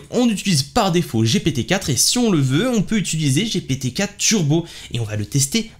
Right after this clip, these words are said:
ensemble. Là, je vais seulement utiliser G P T quatre et lui dire : « Génère-moi vingt slogans pour un café parisien qui s'appelle Georges Café. »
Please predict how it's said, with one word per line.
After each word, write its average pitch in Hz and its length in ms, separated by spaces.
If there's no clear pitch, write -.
ensemble. 151 420
Là, 185 300
je 139 140
vais 170 180
seulement 165 320
utiliser 156 420
G 135 160
P 135 140
T 127 160
quatre 196 340
et 160 80
lui 139 160
dire : « 160 280
Génère-moi 160 460
vingt 165 200
slogans 160 420
pour 123 200
un 113 60
café 165 300
parisien 131 420
qui 120 140
s'appelle 120 500
Georges 156 260
Café. » 135 360